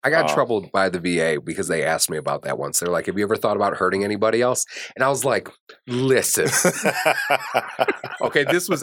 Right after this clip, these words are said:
Speaker 1: after the pandemic. Like, you've never thought about hurting anybody? Go fuck yourself." Like, somebody's never caught you, uh, cut you off in traffic, and you're like, "I hope they get hit by a cement truck in five minutes." Like, you,
Speaker 2: <laughs> Yeah.
Speaker 1: you've never, you know what I mean? But,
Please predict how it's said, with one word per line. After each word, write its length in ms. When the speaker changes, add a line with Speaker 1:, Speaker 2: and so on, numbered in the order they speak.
Speaker 1:
after 340
the 100
pandemic. 680
Like, 240
you've 360
never 320
thought 300
about 240
hurting 340
anybody? 420
Go 200
fuck 320
yourself." 440
Like, 140
somebody's 340
never 200
caught 340
you, 160
uh, 60
cut 180
you 160
off 200
in 60
traffic, 440
and 80
you're 80
like, 240
"I 260
hope 360
they 180
get 220
hit 260
by 140
a 80
cement 480
truck 420
in 160
five 280
minutes." 360
Like, 200
you, 340
Speaker 2:
<laughs> 60
Yeah. 180
Speaker 1:
you've 100
never, 340
you 100
know 100
what 100
I 80
mean? 200
But, 200